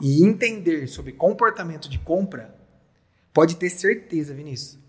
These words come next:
essa pessoa ela vai vender qualquer coisa,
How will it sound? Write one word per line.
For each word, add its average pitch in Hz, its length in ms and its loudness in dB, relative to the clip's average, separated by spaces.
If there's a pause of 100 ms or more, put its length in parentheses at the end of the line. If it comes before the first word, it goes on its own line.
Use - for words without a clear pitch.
(160)
essa 170 240 -2
pessoa 175 560 -4
ela 170 120 -6
vai 165 200 -12
vender 165 680 -16
qualquer 147 600 -2
coisa, - 440 -18